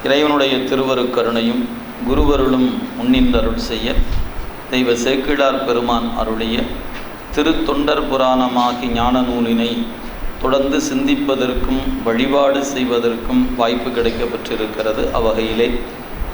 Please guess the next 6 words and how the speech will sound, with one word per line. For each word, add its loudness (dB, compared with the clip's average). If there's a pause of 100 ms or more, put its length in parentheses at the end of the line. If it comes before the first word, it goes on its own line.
(140)
குருவருளையும் 2
திருவருளையும் 2
மனம் 2
மொழி 0
மிகளாலே 2
வணங்கி -2